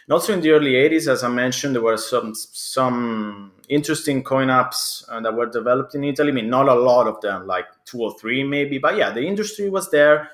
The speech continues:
It was easy to foresee that it could evolve into something, you know, big, as,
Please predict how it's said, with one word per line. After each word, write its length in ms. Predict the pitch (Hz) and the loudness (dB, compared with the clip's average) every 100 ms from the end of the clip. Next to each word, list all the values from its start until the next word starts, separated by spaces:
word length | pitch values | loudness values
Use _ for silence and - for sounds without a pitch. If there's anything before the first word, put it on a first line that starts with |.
| _ _ _ | _ _ _
It 100 | 135 | -4
was 520 | 131 123 120 - - - | 2 4 4 0 -10 -4
easy 320 | 170 175 170 | -2 -2 -4
to 160 | 143 131 | -4 -6
foresee 480 | - 117 - 127 113 | -4 -6 -4 -4 0
that 260 | 104 101 | 0 0
it 140 | 101 - | -4 -6
could 160 | 127 | -2
evolve 420 | 127 113 113 101 | 2 4 4 2
into 220 | 104 104 107 | -4 -8 -10
something, 560 | - 107 101 101 98 | -6 -6 -4 -6 -4
you 80 | 113 | -4
know, 220 | 95 87 _ _ - | -4 -6 _ _ -2
big, 300 | 110 123 117 - _ - | 0 0 -2 -14 _ -8
as, 480 | 95 92 - - | -4 -4 -6 -12